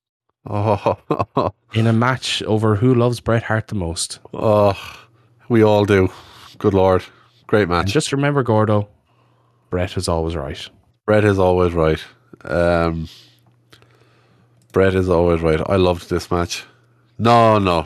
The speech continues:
Speaker 1: not Memorial, but
Speaker 2: <laughs>
Speaker 1: let's be honest.
Speaker 2: His wrestling
Speaker 1: M-
Speaker 2: is.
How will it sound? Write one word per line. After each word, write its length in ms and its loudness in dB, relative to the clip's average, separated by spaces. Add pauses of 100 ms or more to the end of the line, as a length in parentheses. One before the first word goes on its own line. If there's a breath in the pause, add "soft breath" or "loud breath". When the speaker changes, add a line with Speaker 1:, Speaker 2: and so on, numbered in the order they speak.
(120)
Speaker 1:
not 140 0
Memorial, 520 0
but 400 -4
Speaker 2:
<laughs> 0 -
Speaker 1:
let's 180 0
be 140 -2
honest. 520 -4 (2500 loud breath)
Speaker 2:
His 180 -4
wrestling 300 2
Speaker 1:
M- 80 2
Speaker 2:
is. 180 -10